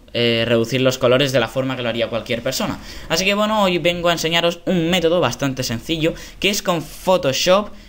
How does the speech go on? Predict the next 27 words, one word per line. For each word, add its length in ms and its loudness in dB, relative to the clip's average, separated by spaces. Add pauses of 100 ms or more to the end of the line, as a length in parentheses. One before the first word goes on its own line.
C 240 2
S 220 -2
seis 360 0
Extended, 760 -2
o 140 2
con 120 -2
Photoshop 400 0
C 160 -2
C, 340 0 (260)
o 60 -6
con 120 0
Photoshop 340 2
C 160 2
S 180 2
cinco, 600 0 (240)
en 100 0
fin, 160 0
que 60 0
no 80 2
haya 160 2
mucha 300 2
diferencia, 680 0
pero 680 2 (180)
bueno, 360 -2
que 140 -4
si 260 2
es, 420 2